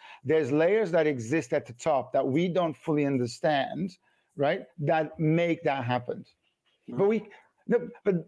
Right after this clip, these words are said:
Speaker 1: look, dude, okay, but point me to, right, because my understanding is that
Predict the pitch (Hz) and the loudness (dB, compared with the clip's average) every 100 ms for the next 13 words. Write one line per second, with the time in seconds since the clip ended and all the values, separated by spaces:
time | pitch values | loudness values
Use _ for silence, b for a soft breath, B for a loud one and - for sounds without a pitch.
0 | _ 247 202 233 - - - 180 156 180 | _ 0 2 0 0 -4 -2 2 2 2
1 | 156 143 151 - - 160 202 247 170 139 | 0 -2 -6 -8 -12 -2 0 0 0 2
2 | 131 151 175 127 - _ _ _ 123 165 | 2 2 -2 -4 -8 _ _ _ -4 0
3 | 185 147 - 175 147 120 147 139 | 2 0 0 0 2 2 2 2